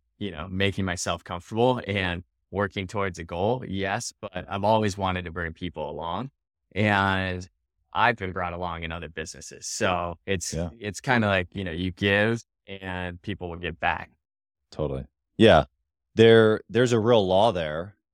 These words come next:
Speaker 2: It's also too, like, I, you mentioned it a few minutes ago, is that, like, I'm not just doing this for myself, but underneath that, it's like, you realize that there's, like, weight of responsibility on those people.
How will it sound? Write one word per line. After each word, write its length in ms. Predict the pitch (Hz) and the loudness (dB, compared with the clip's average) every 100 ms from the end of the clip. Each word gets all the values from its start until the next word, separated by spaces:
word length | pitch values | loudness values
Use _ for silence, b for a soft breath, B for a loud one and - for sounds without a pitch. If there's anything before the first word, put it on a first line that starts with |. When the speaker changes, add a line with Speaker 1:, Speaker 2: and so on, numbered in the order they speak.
| _ - | _ -6
Speaker 2:
It's 120 | 127 | 0
also 200 | 226 143 | 2 2
too, 320 | - 170 151 | 4 6 8
like, 160 | 131 113 | 6 4
I, 80 | 120 | 0
you 220 | 131 139 131 | 0 0 4
mentioned 300 | 156 156 127 | 2 4 2
it 80 | 107 | 4
a 40 | |
few 100 | 113 | 2
minutes 240 | 113 110 | 2 2
ago, 220 | 104 101 98 | 2 4 4
is 80 | |
that, 180 | 92 95 | 2 0
like, 180 | 92 85 | -2 -4
I'm 100 | 92 | 0
not 140 | 113 | 0
just 140 | 107 - | 0 -4
doing 140 | 110 | -6
this 120 | 101 | -6
for 100 | - | -10
myself, 400 | 87 82 117 98 - | -8 0 4 4 2
but 140 | 101 _ _ _ _ | -10 _ _ _ _
underneath 500 | 156 156 127 120 135 | 2 4 4 4 2
that, 180 | 113 101 | 4 4
it's 140 | 101 101 | 4 2
like, 260 | 92 - _ _ | 0 -2 _ _
you 180 | 117 120 | 2 4
realize 440 | 117 123 110 107 | 6 8 6 4
that 140 | 104 98 | 0 -4
there's, 220 | 98 90 | -4 -4
like, 120 | 90 | -8
weight 520 | 80 78 101 170 - - _ _ - | -8 -2 0 0 -6 -14 _ _ 0
of 260 | 95 87 - _ _ _ | 0 0 -6 _ _ _
responsibility 720 | 95 - 101 - 87 247 214 120 | -6 2 2 2 4 6 8 8
on 100 | 98 | 6
those 140 | 92 | 0
people. 380 | - 87 90 | -2 -4 -4